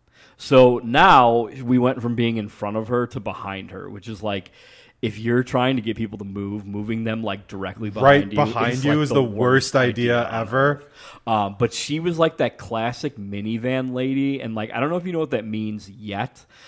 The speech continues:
Speaker 1: but my uncle, like, pointed it out to me years ago, and he was like, "Yeah, like, minivans are, like, a different breed." And it's not all minivans, 'cause I have friends who have them, like,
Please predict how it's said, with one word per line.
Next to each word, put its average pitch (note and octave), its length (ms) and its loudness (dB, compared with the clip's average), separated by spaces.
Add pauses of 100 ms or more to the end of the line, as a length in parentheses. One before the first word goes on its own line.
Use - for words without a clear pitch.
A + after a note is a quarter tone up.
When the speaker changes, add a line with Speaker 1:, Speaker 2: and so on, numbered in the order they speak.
(200)
Speaker 1:
but A#2+ 140 0
my A#2 160 2
uncle, C3+ 400 2
like, B2 200 2
pointed A#2+ 340 0
it G#2 120 -4
out G2 240 -8
to A2 80 -12
me G#2+ 120 -6
years G#2 420 -8
ago, G2 480 -14 (280)
and A2 120 -4
he A2+ 100 -2
was A2 140 -6
like, G#2+ 140 -6
"Yeah, A#2 180 2
like, G2+ 200 -6
minivans A2 600 -4
are, A2 60 -4
like, G2+ 160 -6
a G2+ 40 -8
different G2+ 380 -10
breed." G2 340 -10
And A2 120 -10
it's A2+ 140 -12
not F3+ 300 -2
all B2+ 240 4
minivans, G2+ 600 -8
'cause A2+ 120 -10
I B2 120 2
have C#3+ 120 -2
friends C3+ 380 -4
who A#2+ 100 -4
have G2+ 340 -6
them, G#2+ 240 -6
like, G2 300 -8